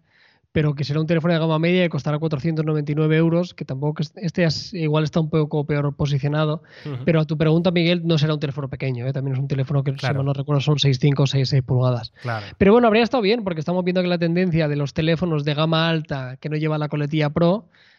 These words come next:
Speaker 1: eh, yo qué sé, Samsung tiene una versión pequeña, el iPhone
Speaker 2: Claro.
Speaker 1: tiene una versión
Speaker 2: De
Speaker 1: pequeña,
Speaker 2: hecho, lo
Speaker 1: Xiaomi
Speaker 2: de
Speaker 1: tiene una versión
Speaker 2: Samsung,
Speaker 1: pequeña. Este era
Speaker 2: Carlos,
Speaker 1: como el
Speaker 2: tú
Speaker 1: año para poder hacerlo.
Speaker 2: confiésalo aquí en el podcast en directo. ¿Tú le has comido la cabeza a Pep de Chiclana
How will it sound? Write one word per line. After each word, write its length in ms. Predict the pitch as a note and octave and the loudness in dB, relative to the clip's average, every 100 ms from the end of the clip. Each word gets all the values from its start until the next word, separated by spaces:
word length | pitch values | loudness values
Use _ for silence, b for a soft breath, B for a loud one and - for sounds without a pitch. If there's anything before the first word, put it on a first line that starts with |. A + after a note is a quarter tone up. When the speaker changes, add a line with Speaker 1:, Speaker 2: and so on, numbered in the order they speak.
| b - | b -12
Speaker 1:
eh, 60 | |
yo 100 | C#3 | -8
qué 60 | C#3 | -2
sé, 140 | C3+ | -2
Samsung 420 | B2+ D3+ D#3+ D3+ C#3 | 2 2 0 0 -2
tiene 140 | D3 | 0
una 80 | D3 | 0
versión 260 | C#3 D3+ | 0 -2
pequeña, 440 | C3 C3+ E3 C#3+ A#2 | -2 0 2 2 -2
el 160 | C#3 C3 | -8 -8
iPhone 200 | C3+ D#3 | -6 -2
Speaker 2:
Claro. 100 | C3+ | -2
Speaker 1:
tiene 60 | |
una 100 | C#3 | 0
versión 240 | C#3+ C3 D3 | -2 -2 -2
Speaker 2:
De 80 | C#3 | 0
Speaker 1:
pequeña, 240 | D#3+ - | 0 -2
Speaker 2:
hecho, 140 | B2+ D#3 | 0 0
lo 60 | |
Speaker 1:
Xiaomi 100 | C#3+ C3 | 2 0
Speaker 2:
de 40 | |
Speaker 1:
tiene 160 | B2 C3+ | -2 -2
una 100 | D#3 | -2
versión 180 | D#3 F#3 | -2 -4
Speaker 2:
Samsung, 100 | D#3 | -2
Speaker 1:
pequeña. 380 | D3+ E3+ D#3+ C3 | 0 2 2 0
Este 520 | - _ _ - F3 | -6 _ _ -10 -4
era 60 | C#3 | 0
Speaker 2:
Carlos, 200 | F3+ F3 | 2 0
Speaker 1:
como 160 | F#3 F3 | 0 0
el 60 | |
Speaker 2:
tú 60 | D#3+ | 2
Speaker 1:
año 240 | F3+ D#3+ | 0 -4
para 160 | C#3+ D3 | -8 -12
poder 180 | D3 C#3 | -10 -10
hacerlo. 380 | C#3 C3 B2+ - | -10 -14 -18 -6
Speaker 2:
confiésalo 760 | B2+ B2 D3 D#3 D#3+ B2+ G#2+ | -4 -2 -4 -2 0 0 -2
aquí 260 | A2 A2 C#3 | -4 -2 -2
en 80 | B2+ | 0
el 120 | B2 | 0
podcast 360 | C3+ C3 A#2+ A2+ | -2 -2 -4 -6
en 60 | |
directo. 400 | A2 G#2+ - G2 _ _ _ _ _ | -8 -10 -12 -16 _ _ _ _ _
¿Tú 180 | - G3+ | -6 -4
le 140 | A#3 | -2
has 160 | G#3 G3+ | -2 -2
comido 460 | - F#3 E3+ E3+ D#3 | -4 -4 0 0 0
la 100 | C3+ | 0
cabeza 640 | C3 C3+ C3+ C3 A2+ - _ _ _ _ _ | -2 -2 -2 -6 -8 -12 _ _ _ _ _
a 220 | C#3 B2+ - | -4 -4 -2
Pep 280 | D3 C#3 - _ _ _ | -4 -4 -12 _ _ _
de 240 | - C3 B2+ | -10 -4 -4
Chiclana 600 | - C3 C3 C3+ A#2+ | -4 -6 -2 -2 -4